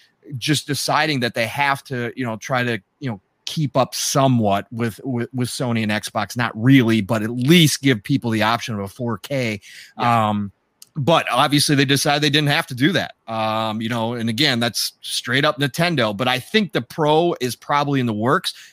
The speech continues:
Speaker 1: I think people are probably getting a lot of that information, uh, from the inside because they are probably in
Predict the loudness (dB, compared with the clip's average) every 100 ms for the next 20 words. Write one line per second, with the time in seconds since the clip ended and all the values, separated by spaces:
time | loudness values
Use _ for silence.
0 | -6 -2 -2 -2 -6 -2 -2 -2 -2 0
1 | 0 0 0 0 0 0 2 2 0 -2
2 | -4 -2 -2 -2 -6 -4 -4 -2 -4 -6
3 | -8 -10 -14 _ -8 -2 2 0 0 0
4 | 0 2 0 0 0 0 0 -2 -4 -4
5 | -4 0 0 4 2 2 -2 -2 -4 -4
6 | 0 0 0 -8 _ _ 2 4 4 2
7 | 0